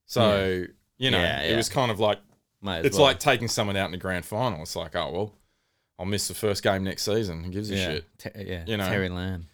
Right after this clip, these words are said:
Speaker 1: And, and there's, there is a lot of talk about, "Oh, we should bring in a, a, a five-minute sim bin." Well,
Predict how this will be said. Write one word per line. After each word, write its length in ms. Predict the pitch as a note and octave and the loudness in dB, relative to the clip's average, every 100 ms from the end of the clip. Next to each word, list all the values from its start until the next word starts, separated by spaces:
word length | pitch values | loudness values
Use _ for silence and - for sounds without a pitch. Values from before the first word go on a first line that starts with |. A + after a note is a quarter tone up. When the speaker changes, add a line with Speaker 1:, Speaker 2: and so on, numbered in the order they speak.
| _ _ | _ _
Speaker 1:
And, 160 | - D3 D3+ | -4 -2 0
and 120 | D#3 | 0
there's, 200 | D3 D#3 | 0 0
there 180 | D3 G3+ | 4 4
is 100 | A3 | 6
a 40 | |
lot 160 | D3 A#2 | 4 4
of 60 | |
talk 300 | - B2+ B2 | 2 2 2
about, 340 | G#2+ G2 F#2+ F2+ | 0 2 2 2
"Oh, 220 | G2+ F#2 | 2 2
we 120 | F#2 | 0
should 200 | G2 A#2 | -2 -4
bring 200 | F#2+ G2 | -2 -2
in 100 | F#2+ | -2
a, 280 | F2+ E2+ D#2+ _ _ _ _ | -4 -6 -10 _ _ _ _
a, 120 | F2 E2+ | -14 -12
a 80 | E2 | -12
five-minute 540 | - A#2 A#2+ A#2 F2+ - | 0 4 6 4 -6 -6
sim 260 | F2+ D#2 | -6 -8
bin." 220 | C#2+ G#1+ - _ _ _ _ _ _ _ _ | -10 -12 -20 _ _ _ _ _ _ _ _
Well, 300 | A#2 A#2 A2+ | -2 0 0